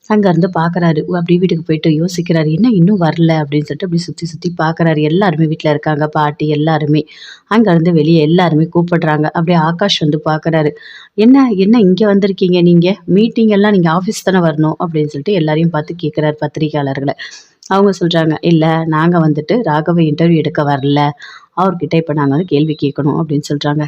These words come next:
"என்ன, என்ன பேசணும்? எதுக்காக வந்திருக்கீங்க?" அப்படின்னு சொல்லிட்டு ஆகாஷ் அப்படியே டென்ஷன் ஆகுறாரு. "என்ன இது, வீடு ஃபுல்லா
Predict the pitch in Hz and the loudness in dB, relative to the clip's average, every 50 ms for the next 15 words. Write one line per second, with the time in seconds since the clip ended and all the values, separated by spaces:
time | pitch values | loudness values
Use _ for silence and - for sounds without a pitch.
0 | - _ - 190 202 254 269 233 190 165 160 226 277 - 214 220 214 - - 196 | -6 _ 0 2 2 4 2 2 2 2 2 2 2 2 2 0 0 2 2 2
1 | 208 220 226 202 156 160 226 247 240 226 202 180 175 190 185 - 156 156 160 196 | 2 2 0 -4 -4 -4 -2 0 2 2 2 0 0 -2 -6 -6 -4 -2 0 0
2 | 214 185 - 165 156 - - - - 233 180 156 175 175 220 - - 151 147 165 | -2 -2 -4 -8 -8 -8 -8 -8 -8 -6 -6 -6 -4 -4 -6 -6 -6 -6 -6 -6
3 | 165 - 151 160 165 - - - 170 165 170 170 170 160 156 - - - - - | -4 -2 -2 -2 -2 -4 -4 -2 -2 0 2 2 0 0 0 -4 -6 -14 -18 -18
4 | - - - _ _ - 220 269 339 320 277 220 226 202 180 196 226 254 233 - | -18 -20 -20 _ _ 0 2 4 4 4 4 2 2 0 2 -2 -2 -2 -4 -2
5 | 208 | -2